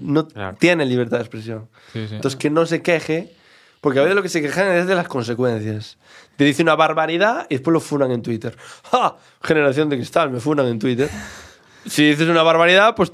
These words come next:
Speaker 1: pues sí, tienes libertad de expresión, pero te va a llegar una réplica.
Speaker 2: Claro.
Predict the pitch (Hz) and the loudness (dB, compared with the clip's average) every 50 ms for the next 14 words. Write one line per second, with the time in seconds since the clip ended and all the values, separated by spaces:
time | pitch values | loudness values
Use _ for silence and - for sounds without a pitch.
0 | - 165 - - 135 123 - 180 175 151 156 151 - - - 151 156 165 165 170 | -6 -4 -2 0 0 2 2 2 4 4 2 0 -2 -2 0 2 4 4 4 4
1 | 165 147 165 165 160 147 - 180 165 170 196 220 233 - 277 277 - - 320 254 | 4 4 4 2 2 2 0 0 2 4 4 4 2 2 -2 -2 0 0 2 2
2 | 185 139 127 120 117 120 117 127 170 240 262 185 123 - 120 110 95 110 101 107 | 4 4 4 2 2 2 0 0 2 2 0 0 -2 -2 -4 -4 -4 -4 -6 -8
3 | 95 90 87 | -8 -10 -10